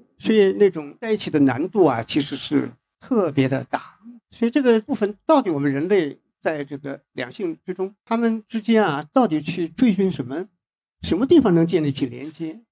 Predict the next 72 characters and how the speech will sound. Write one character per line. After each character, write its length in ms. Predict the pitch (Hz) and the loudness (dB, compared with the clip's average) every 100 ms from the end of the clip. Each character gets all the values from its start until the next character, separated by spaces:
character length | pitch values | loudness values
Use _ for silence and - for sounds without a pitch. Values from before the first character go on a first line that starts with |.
| - | -2
然 100 | 196 | 2
后 80 | 262 | 4
这 140 | 311 | 4
个 80 | 277 | 2
部 140 | 262 | 0
分 260 | 220 185 185 | 0 0 -2
能 160 | - 208 | -4 0
够 120 | 233 | 2
一 100 | 240 | 0
起 440 | 226 - 139 123 - _ _ - | -2 -4 -4 -4 -10 _ _ -4
啊， 240 | 160 190 | -2 -2
去 260 | 202 - 185 | -4 -4 -4
开 240 | - 226 | -4 -10
拓 160 | 220 170 | -8 -10
什 100 | 131 | -8
么 100 | 135 | -2
东 180 | 208 233 | 2 2
西， 280 | - 294 - - | -2 -12 -8 -2
这 100 | 277 | 2
个 60 | |
都 100 | 247 | 2
是 100 | 233 | 2
个 80 | - | 0
特 140 | - | -2
别 100 | 233 | -4
复 160 | - 165 | -4 -4
杂 160 | 143 127 | -10 -8
的 120 | 131 | -8
问 180 | 127 117 | -10 -12
题。 240 | - - _ _ _ | -20 -20 _ _ _
所 120 | 294 | 2
以 20 | |
我 80 | 254 | 2
觉 80 | 202 | 4
得 80 | 240 | 2
现 220 | - 254 | 2 2
在 180 | 220 165 | 4 2
啊， 100 | 131 | 0
就 120 | 185 | -4
是 100 | 185 | -4
我 120 | 202 | -2
们 100 | 143 | -2
中 140 | 143 202 | 0 2
国 80 | 185 | 4
人 80 | |
现 160 | 180 214 | 2 2
在 80 | 180 | 0
还 160 | 135 | 0
好， 280 | 151 - - - | -6 -6 -10 -8
现 200 | - 185 | 0 2
在 220 | 165 156 _ _ _ _ _ | 2 -2 _ _ _ _ _
普 220 | - 156 | -10 0
遍 160 | 214 | 2
的 80 | 175 | 2
还 160 | 147 156 | 0 -4
能 180 | 151 165 | -4 -6
走 160 | 131 | -8
到 140 | 151 160 | -8 -8
一 120 | 127 | -10
起， 380 | - - _ _ _ _ _ | -16 -20 _ _ _ _ _
因 100 | 170 | -16
为 80 | 160 | -14
为 140 | 160 165 | -10 -2
了 180 | 147 | 0
房 240 | 139 135 135 | 0 -2 -6
子 140 | 165 | -4
啊， 40 | 143 | -6
为 120 | 151 | -6
了 100 | 143 | -12
生 220 | - 170 | -8 -8
存 180 | 170 | -8
啊， 100 | - | -18